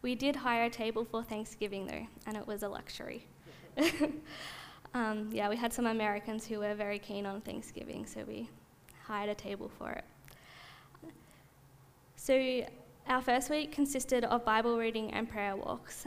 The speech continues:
Um, so for the first seventy-six hours that we were in Manila, we read the Bible. So we had had shifts for two hours and then four hours off and another two hours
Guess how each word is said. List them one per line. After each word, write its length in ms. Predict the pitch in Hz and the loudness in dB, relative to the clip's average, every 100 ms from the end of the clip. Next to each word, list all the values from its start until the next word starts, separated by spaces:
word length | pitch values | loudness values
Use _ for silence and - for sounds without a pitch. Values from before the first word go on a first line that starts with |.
| - | -4
Um, 360 | 220 220 220 | -2 0 0
so 320 | 226 247 233 240 | 0 2 4 2
for 120 | 240 | 0
the 80 | 247 | 0
first 420 | 247 262 277 - - - | 4 4 4 -4 -8 -10
seventy-six 680 | - 240 254 277 277 269 - | 2 4 6 6 6 0 0
hours 400 | - 208 208 214 | 4 6 4 2
that 180 | 220 208 | 0 2
we 140 | 226 | 2
were 180 | 220 214 - | 2 2 2
in 440 | 220 214 226 240 233 - - - - - | 0 0 0 -2 -6 -18 -20 -20 -20 0
Manila, 560 | 233 220 208 208 220 - - - - | 2 4 2 2 0 -4 -14 -20 -12
we 320 | 233 226 220 | 0 2 2
read 220 | 220 220 220 | 2 2 2
the 100 | 214 | 2
Bible. 520 | 208 202 202 208 226 | 2 2 2 -2 -4
So 240 | 233 226 220 | -6 -2 2
we 160 | 226 | 2
had 160 | 220 220 | 2 -2
had 260 | 226 220 220 | -2 -2 -2
shifts 480 | - - - - - - - 240 - | -4 -4 -4 -8 -10 -12 -12 -8 -2
for 100 | 233 | -2
two 260 | - 240 | 2 2
hours 360 | - 208 214 214 | 4 2 2 0
and 120 | 208 | -2
then 80 | 214 | -4
four 240 | 214 214 | 0 0
hours 360 | - 196 208 214 | 2 2 2 0
off 180 | - - | -4 -4
and 120 | - 214 | -6 -4
another 280 | 202 208 | -2 -4
two 200 | 185 - - | -4 -6 -6
hours 420 | 101 107 - 240 | -4 -4 -4 -6